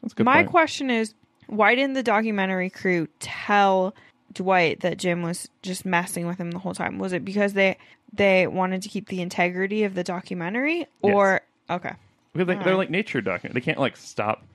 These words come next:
Speaker 1: You can't be like, "Oh, that cute lion's gonna get eaten by a hyena." Because that would have totally ruined Lion
Speaker 2: I
Speaker 1: King.
Speaker 2: know, I just feel like I would have, I wouldn't be a good documentarian
Speaker 1: Mm-mm.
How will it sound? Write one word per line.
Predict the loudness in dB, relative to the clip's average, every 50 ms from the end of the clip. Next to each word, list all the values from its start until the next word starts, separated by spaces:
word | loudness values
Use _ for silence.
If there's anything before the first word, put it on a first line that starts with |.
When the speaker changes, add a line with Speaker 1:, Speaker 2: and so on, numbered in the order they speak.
| _ _ _
Speaker 1:
You | -8
can't | -4 -2
be | 0 0
like, | 0 -2 -2 -2
"Oh, | -2
that | -2 -2 -4 -4 -6
cute | -8 -8 -4 -2
lion's | 0 0 2 2 0 0 -2 -4
gonna | -6 -6 -4 -2
get | 0 0 0 0
eaten | 0 -2 0 0
by | 2 2 2
a | 2 0
hyena." | -2 0 -2 0 0 0 0 2 0 0 -2 -4 -10 _ _ -20 -20 -20 -20 -20 -20 -20 -20 -20 -20
Because | -4 -2 0 0
that | 2 2
would | 2 0
have | 0 0
totally | 0 2 4 4 4 4
ruined | 4 4 2 2 2 0
Lion | 0 0 0
Speaker 2:
I | 2
Speaker 1:
King. | 2
Speaker 2:
know, | 4 4 4 6 4
I | 4 4 4 2
just | 0 -4 -6 -4
feel | -2 0 2 4
like | 2 4 4
I | 4 4 4
would | 4 4 4 4 4
have, | 2 0 -2 -6 -14 _ _ _ _ _ _
I | 2 2
wouldn't | 4 2 2 0 0 0
be | 0 2
a | 0 0 -2 -8 _ _ -16 _ -2
good | -2 -2 0 -2
documentarian | -4 -4 -4 -6 -6 -4 -4 -2 -4 -4 -8 -10 _ _ -6 -2 0 0 0 0 0 -2 -2 -2 -4 -4 -4 -6 -8 -10 _ -8
Speaker 1:
Mm-mm. | -8 -8 -6 -8 -10 -10